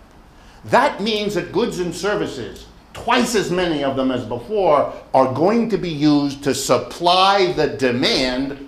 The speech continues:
of that one percent. And the other ninety-nine percent with ten percent less of the income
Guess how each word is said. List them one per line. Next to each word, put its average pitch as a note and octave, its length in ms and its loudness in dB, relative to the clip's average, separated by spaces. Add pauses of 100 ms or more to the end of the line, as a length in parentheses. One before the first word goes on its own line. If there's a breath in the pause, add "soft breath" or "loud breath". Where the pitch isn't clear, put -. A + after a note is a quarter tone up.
of A#2+ 160 -4
that C3 220 0
one A#2+ 220 -2
percent. A#2+ 500 -8 (1200 soft breath)
And C#3 220 4
the C#3+ 200 0
other D4 360 4
ninety-nine C3+ 720 0
percent D3 540 -2
with D3 420 2
ten D#3+ 280 0
percent B2 640 -4
less C4 340 0
of B2+ 180 -4
the B2+ 180 0
income C#3 540 0